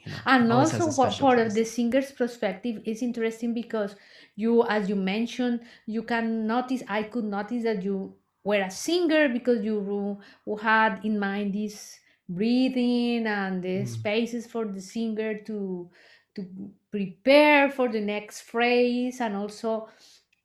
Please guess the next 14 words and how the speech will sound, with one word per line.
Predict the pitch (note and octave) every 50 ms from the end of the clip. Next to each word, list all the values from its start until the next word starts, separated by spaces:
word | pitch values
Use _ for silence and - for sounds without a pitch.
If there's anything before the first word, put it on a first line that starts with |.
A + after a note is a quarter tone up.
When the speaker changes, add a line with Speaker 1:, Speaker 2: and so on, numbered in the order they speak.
| _ -
Speaker 2:
it | A3+ A#3+ G#3 G#3+
was | A3+ A#3 A#3+ A#3+ A#3+ A#3+
very, | G3 F#3+ A3+ A#3 A#3 A#3+ A#3 A#3 A#3 A#3 - _ _ _ _ _ _ _ _ _ _ _ _ _ _ _ _ _ - G3 F#3+
you | G#3 A3 A3+ G#3+ A3
notice | G#3 A3 A#3 C4 D4 D4+ - D4 C4+ A#3+
that | A#3 A3 G#3
you | F#3+ G#3
know | G3+ G3+ G3+ G3+ G#3 A3+ A#3+ C4 C#4
the | B3 C#4 C4+
language | C4 A#3+ A3+ A3+ A#3+ A#3+ A#3+ A3+ B3 B3 A#3+ - - - - -
and | G3 G3 G3 F#3 F3+
the, | G3 F#3 F3+ F3 F3+ - _ _ _ _ _ _ -
the | F#3 - - -
accents | - F#3 A#3 C4+ C4 - - - - A#3 A3+ A3 G#3+ G#3 - - - - -